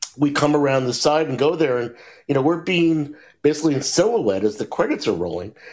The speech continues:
And you're seeing these wheelchairs and other people coming out there. And you could hear the applause. And then when the lights came up, it was a standing ovation. And it was extraordinary.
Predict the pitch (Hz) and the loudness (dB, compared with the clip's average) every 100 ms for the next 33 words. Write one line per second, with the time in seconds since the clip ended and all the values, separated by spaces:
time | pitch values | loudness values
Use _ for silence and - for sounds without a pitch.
0 | - - 131 135 151 143 117 101 104 101 | -8 -2 0 0 0 2 0 0 0 2
1 | 107 107 104 113 107 92 90 - - - | 0 0 2 0 0 -2 -4 -14 -20 -16
2 | - 127 123 123 127 110 104 113 104 107 | -2 2 2 -2 -2 -2 -2 0 2 2
3 | 147 190 139 117 113 - - - _ _ | 0 0 0 0 -4 -8 -20 -20 _ _
4 | - 127 143 139 - - _ _ - 139 | -6 0 0 -2 -10 -20 _ _ -6 -6
5 | 131 131 143 160 143 117 113 143 139 170 | -2 -2 0 0 2 0 0 0 0 -2
6 | - - - _ _ _ _ _ _ _ | -6 -14 -16 _ _ _ _ _ _ _
7 | - - - _ - 120 127 123 113 120 | -20 -20 -20 _ -4 -2 0 0 0 2
8 | 131 - - 110 92 95 95 113 - 117 | 0 -2 -4 -4 -2 -4 -4 -6 -2 -2
9 | - _ - - _ - - - - 87 | -2 _ -20 -20 _ -20 -14 -12 -6 -6
10 | 76 85 95 104 127 170 - - _ _ | -6 -4 -4 0 0 0 -4 -12 _ _
11 | _ _ _ _ _ _ _ _ _ _ | _ _ _ _ _ _ _ _ _ _
12 | - 147 156 185 170 - - 165 185 147 | -6 -4 -2 -4 -6 -6 -2 0 0 0
13 | 113 90 71 | 0 -2 -6